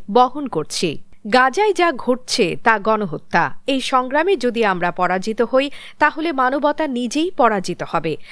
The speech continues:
আঠাশ সেপ্টেম্বর ইতালি থেকে গাজার উদ্দেশ্যে যাত্রা করেন তিনি। বিশ্ববাসীর সামনে ইসরায়েলি আগ্রাসনের সত্য তুলে ধরতে এই সাহসী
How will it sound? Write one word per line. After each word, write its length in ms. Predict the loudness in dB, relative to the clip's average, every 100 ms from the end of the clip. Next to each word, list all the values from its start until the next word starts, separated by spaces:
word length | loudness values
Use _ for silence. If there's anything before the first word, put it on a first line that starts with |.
| -2
আঠাশ 360 | 2 2 0 -2
সেপ্টেম্বর 540 | -6 -2 -2 4 2 2
ইতালি 380 | -2 -2 -2 -4
থেকে 340 | -4 -2 -2
গাজার 380 | 0 0 2 0 -2
উদ্দেশ্যে 520 | -4 -2 -2 -2 0
যাত্রা 360 | 0 -2 -2
করেন 360 | -2 -2 -4 -6
তিনি। 340 | -6 -6 -6 -12 -6
বিশ্ববাসীর 680 | -2 -2 -2 -2 -2 -4 -6
সামনে 500 | 0 0 2 0 0
ইসরায়েলি 560 | -4 -4 0 2 0 -2
আগ্রাসনের 640 | -2 -2 -2 -4 -4 -4 -6
সত্য 460 | -4 -6 -4 -6
তুলে 280 | -4 -4 -4
ধরতে 480 | -4 -6 0 2 2 -2 -8 0
এই 140 | 0
সাহসী 540 | 0 -4 -4 -4 -2